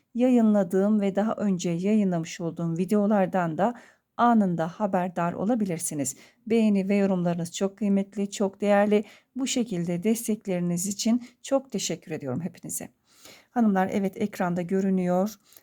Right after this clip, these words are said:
nazar oyası. Bir, e, bebek yüz örtüsü olarak işledim. Müşterimiz babaanne torunu için yapmamı istedi.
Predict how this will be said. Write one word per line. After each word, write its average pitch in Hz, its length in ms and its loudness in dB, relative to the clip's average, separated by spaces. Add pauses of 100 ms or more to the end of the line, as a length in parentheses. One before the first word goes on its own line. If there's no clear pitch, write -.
nazar 175 520 0
oyası. 196 640 0 (240)
Bir, 240 460 0
e, 185 300 -4
bebek 196 320 -2
yüz 202 140 -2
örtüsü 185 340 -2
olarak 156 380 -6
işledim. 202 580 -2 (260)
Müşterimiz 180 600 -4
babaanne 175 480 0
torunu 175 320 -4
için 170 280 -6
yapmamı 156 400 -8
istedi. 196 560 -2